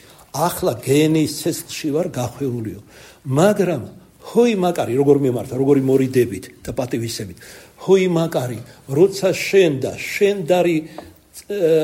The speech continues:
ადამიანები ლოცულობთ დედამიწაზე, ჩვენ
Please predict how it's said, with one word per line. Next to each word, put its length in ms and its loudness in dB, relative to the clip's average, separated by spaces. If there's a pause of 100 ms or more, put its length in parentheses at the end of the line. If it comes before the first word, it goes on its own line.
(100)
ადამიანები 720 0
ლოცულობთ 680 0
დედამიწაზე, 840 -2 (440)
ჩვენ 380 4